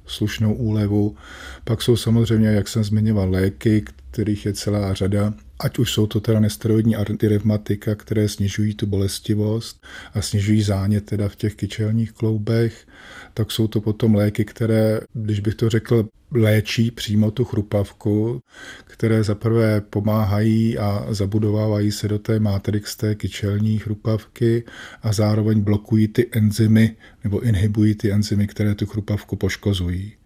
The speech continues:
Takže to jsou varianty konzervativní léčby.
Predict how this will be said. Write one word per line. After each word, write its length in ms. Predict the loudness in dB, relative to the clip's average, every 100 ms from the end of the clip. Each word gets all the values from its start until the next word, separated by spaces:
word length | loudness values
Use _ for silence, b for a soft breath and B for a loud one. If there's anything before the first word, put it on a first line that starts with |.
| _
Takže 380 | -2 0 0 0
to 160 | 0 -4
jsou 580 | 0 2 4 2 0 0
varianty 680 | 0 2 2 0 0 0 0
konzervativní 880 | -2 -2 0 0 -2 -2 0 2
léčby. 500 | 2 -2 -4 -6 -6